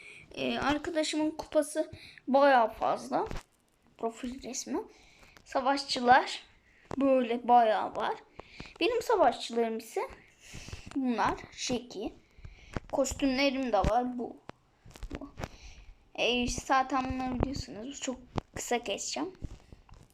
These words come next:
Tabii bu ikinci bölüm arkadaşlar. Bu on iki Jackie'miz var. Darly'miz de var. Şeye, hemen arkadaşımın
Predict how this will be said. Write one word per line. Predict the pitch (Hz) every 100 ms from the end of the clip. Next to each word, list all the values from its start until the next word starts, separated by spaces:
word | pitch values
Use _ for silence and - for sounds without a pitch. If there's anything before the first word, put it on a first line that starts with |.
| _ _ _ - - -
Tabii | - 277 285 -
bu | 285
ikinci | 262 - 277 269
bölüm | 269 247 220
arkadaşlar. | 202 202 - 190 190 - 247 508 - - _ _ _ _ _ _ _ _ _ _ _ _ _ _ _ _ _ _ _
Bu | -
on | 349 370
iki | 330 285 - 247 254 254
Jackie'miz | 240 254 247 247 247 220 202 -
var. | - - - - -
Darly'miz | 262 262 262 254 240 -
de | 131
var. | 226 311 453 - - _ _ _ _ _ _ - - _ - - - _ _ -
Şeye, | - 302 269 247 - - - - _
hemen | - 247 254 254 247 247
arkadaşımın | 240 247 247 226 247 247 254 254 254 -